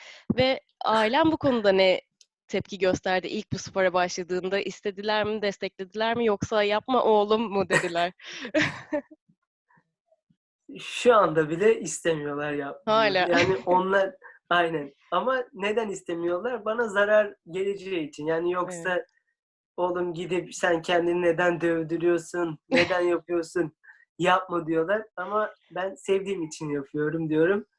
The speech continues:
Speaker 2: "Böyle spor sevilmez." diyorlar ama yapacak bir şey yok.
Speaker 1: <laughs> Ama o sporda şampiyonsun şimdi sen de. <laughs> Ee, peki
Speaker 2: Aynen öyle. <laughs>
Speaker 1: ringe çıktığında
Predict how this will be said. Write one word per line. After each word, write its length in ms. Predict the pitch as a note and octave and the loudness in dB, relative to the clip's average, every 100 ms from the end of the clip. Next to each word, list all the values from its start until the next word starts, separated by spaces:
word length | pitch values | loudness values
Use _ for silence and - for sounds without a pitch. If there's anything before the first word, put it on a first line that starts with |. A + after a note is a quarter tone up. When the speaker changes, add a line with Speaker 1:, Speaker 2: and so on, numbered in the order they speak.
| _ _ _ _ - | _ _ _ _ -2
Speaker 2:
"Böyle 280 | D#3 F3 F3+ | 4 4 2
spor 360 | - - F#3 F#3 | -4 -4 -2 0
sevilmez." 760 | F#3 F3 G3+ F#3 F#3+ E3 C#3+ | 2 4 4 4 2 0 -4
diyorlar 320 | D3+ D#3+ G3+ | -4 2 4
ama 220 | G3+ G#3 | 4 2
yapacak 380 | F#3+ E3+ - F3 | 0 -2 -4 -6
bir 60 | D#3+ | -4
şey 180 | A3+ E3 | 0 0
yok. 160 | C#3 - _ _ _ | -2 -12 _ _ _
Speaker 1:
<laughs> 640 | - - - - C4 - | -12 -12 -14 -18 -20 -8
Ama 260 | G3+ G3 A3 | -2 2 4
o 60 | A#3 | 4
sporda 460 | - - G3+ G3+ D4 | 0 0 0 2 2
şampiyonsun 840 | D4 B3+ B3+ C#4+ C4 C4 A#3+ G#3+ | 2 2 2 4 6 4 0 -4
şimdi 380 | - G#3 G3 F#3 | -2 -4 -4 -4
sen 320 | G3 F3+ F3+ | -4 -2 -2
de. 120 | F#3 | -2
<laughs> 560 | D#4 - - - B3+ - - - - - - _ _ - | -2 -4 -6 -6 -6 -6 -18 -18 -20 -20 -20 _ _ -12
Ee, 420 | G#3+ G3+ G3+ G3 - | -8 -6 -6 -8 -2
peki 280 | - C#4 F#3 | -2 0 2
Speaker 2:
Aynen 300 | D#3+ D3+ D#3+ | 2 2 -4
öyle. 240 | C#3+ - | -4 -8
<laughs> 1300 | - D#3+ - - _ _ - - - _ _ _ - | -8 -8 -10 -20 _ _ -16 -16 -20 _ _ _ -12
Speaker 1:
ringe 340 | G3+ A3+ B3 C#4 | -4 -2 0 0
çıktığında 760 | - D4+ - C4 B3 C4+ D4+ | -2 -4 0 0 2 0 -2